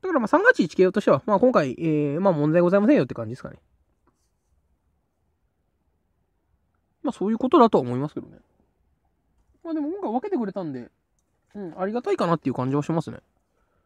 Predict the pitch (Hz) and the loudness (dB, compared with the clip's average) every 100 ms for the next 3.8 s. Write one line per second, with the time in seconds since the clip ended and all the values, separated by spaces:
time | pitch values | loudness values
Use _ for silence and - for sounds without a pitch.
0 | _ _ _ _ _ _ _ _ - - | _ _ _ _ _ _ _ _ -20 -20
1 | - _ _ - _ _ _ _ _ _ | -20 _ _ -20 _ _ _ _ _ _
2 | _ 254 302 - 220 214 208 202 208 196 | _ -4 -2 0 2 2 0 -2 -2 -2
3 | 190 180 175 165 160 160 214 | 0 -2 0 -2 -2 -2 -2